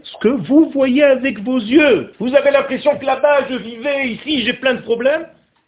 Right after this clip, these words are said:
C'est vrai, avec le cerveau humain. Cerveau divin, c'est un autre degré.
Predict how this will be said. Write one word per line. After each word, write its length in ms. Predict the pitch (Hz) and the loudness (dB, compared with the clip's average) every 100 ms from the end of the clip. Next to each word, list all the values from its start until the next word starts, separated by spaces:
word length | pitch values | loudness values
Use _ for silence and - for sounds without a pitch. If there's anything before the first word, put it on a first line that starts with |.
| _ | _
C'est 80 | 247 | -12
vrai, 240 | 156 - - _ _ _ | -12 -14 -18 _ _ _
avec 300 | - 110 127 | -12 -10 -10
le 80 | 120 110 | -14 -14
cerveau 280 | 113 110 135 | -14 -12 -18
humain. 200 | 127 82 _ _ _ _ _ _ _ _ _ _ _ _ _ _ _ _ _ _ - | -18 -20 _ _ _ _ _ _ _ _ _ _ _ _ _ _ _ _ _ _ -18
Cerveau 240 | 101 95 | -16 -14
divin, 480 | 101 101 135 190 226 _ _ _ _ _ _ _ | -16 -10 -6 -6 -10 _ _ _ _ _ _ _
c'est 120 | _ 120 | _ -18
un 100 | 131 | -16
autre 140 | 139 | -16
degré. 240 | - - | -18 -20